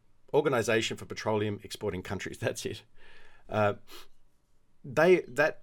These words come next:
organization, it's essentially a cartel of, I think it's about fifteen countries, mostly Middle Eastern countries, that essentially, it's like an industry body, a lobby group, if you like,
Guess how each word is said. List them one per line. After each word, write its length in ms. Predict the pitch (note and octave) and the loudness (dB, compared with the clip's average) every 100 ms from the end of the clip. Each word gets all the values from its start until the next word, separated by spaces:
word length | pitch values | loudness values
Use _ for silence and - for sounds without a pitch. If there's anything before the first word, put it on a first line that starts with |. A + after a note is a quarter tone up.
| - | 2
organization, 920 | B2 A2+ G#2+ G2+ F#2 F#2+ - D3+ D#3 | 2 4 2 2 0 -2 -2 -8 -10
it's 200 | - G#2+ | -10 -6
essentially 520 | A#2+ - D#3 - B2+ G#2 | -4 0 0 2 0 0
a 80 | |
cartel 840 | F#2 - G#2 G#2 G2+ G#2+ G2 G2 G2 | -2 -2 2 2 0 -4 -2 -2 -2
of, 340 | F#2 F#2 - - | -2 -4 -6 -12
I 80 | G2 | -12
think 160 | A3+ | -10
it's 80 | A3 | -10
about 160 | - - | -10 -8
fifteen 640 | - C3+ B2 A2 G#3 E2+ - - - - - - - - _ | -10 -6 -4 -2 -4 -10 -16 -20 -20 -20 -20 -20 -20 -20 _
countries, 360 | A2+ G#2+ G2 - | -4 -4 -4 0
mostly 300 | D3+ - A#2+ | 0 2 2
Middle 220 | A2 G#2 | 4 2
Eastern 280 | G#2 - G#2 | 0 -4 -6
countries, 540 | G2 G#2 B2 C3+ - - - - - - - - - - | -4 -4 -4 -6 -10 -16 -20 -20 -20 -20 -20 -20 -20 -2
that 140 | A2 | 2
essentially, 420 | G#2 G#2 D3 C3+ A#2 | 2 2 0 0 -4
it's 120 | B2 | -2
like 120 | A#2+ | -2
an 100 | F#2 | 0
industry 380 | G#2 A2 - G2+ | -2 -2 -2 -4
body, 280 | F2 F2+ F2+ | -2 -2 0
a 80 | |
lobby 320 | F2+ F#2+ G#2 G#2+ | 0 2 2 2
group, 260 | A#2+ A#2+ | 4 4
if 140 | F#2+ A2 | 0 -6
you 80 | |
like, 320 | G2+ F#2+ G2+ | -4 -4 -6